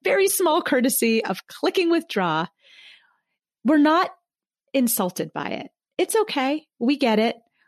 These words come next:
We really and truly, I think I can say for all of us, we wish you well no matter what.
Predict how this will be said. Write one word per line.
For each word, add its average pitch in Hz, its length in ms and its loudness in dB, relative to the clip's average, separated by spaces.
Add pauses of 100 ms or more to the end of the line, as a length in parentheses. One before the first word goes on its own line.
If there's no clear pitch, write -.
(120)
We 247 120 2
really 262 480 2
and 233 160 4
truly, 240 440 2
I 220 120 0
think 214 160 -2
I 214 80 0
can 214 100 0
say 202 160 0
for - 180 -4
all 196 140 2
of 196 100 0
us, 214 160 0
we 208 140 2
wish 208 300 0
you 233 100 4
well 175 200 2
no 175 120 2
matter 160 300 0
what. 147 180 -4